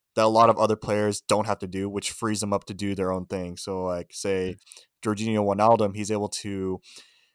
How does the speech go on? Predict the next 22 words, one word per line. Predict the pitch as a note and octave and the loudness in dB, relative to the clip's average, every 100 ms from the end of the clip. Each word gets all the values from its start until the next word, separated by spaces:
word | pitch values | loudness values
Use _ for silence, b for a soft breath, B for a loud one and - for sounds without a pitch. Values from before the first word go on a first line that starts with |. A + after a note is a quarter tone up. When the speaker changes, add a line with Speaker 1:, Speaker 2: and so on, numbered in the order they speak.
| B _ _ - | B _ _ -4
Speaker 1:
run | A#2+ A2+ | 0 0
up | - | -2
the | |
field | A2+ A#2+ A2+ | -4 2 2
every | A2 A2 | 4 0
once | G#2+ G#2+ | -2 -4
in | |
a | G2+ | 0
while | G2 G2+ G2 F#2+ | 2 4 2 0
and | G2 F#2 F#2 _ _ _ - | -4 -8 -10 _ _ _ -10
make | G#2+ | -8
a | |
play, | G2 - G#2 G2+ G2+ - - _ _ - | -6 0 2 2 0 -6 -20 _ _ -8
potentially | A2+ G#2+ A2 | -6 -4 -6
get | G#2 | -4
an | |
assist | G2 G#2 - | -4 -4 -6
or | G2 | -6
score | - G2 | -4 -4
a | F#2+ | 0
goal, | F#2+ G2 | 0 0
while | F#2+ | -2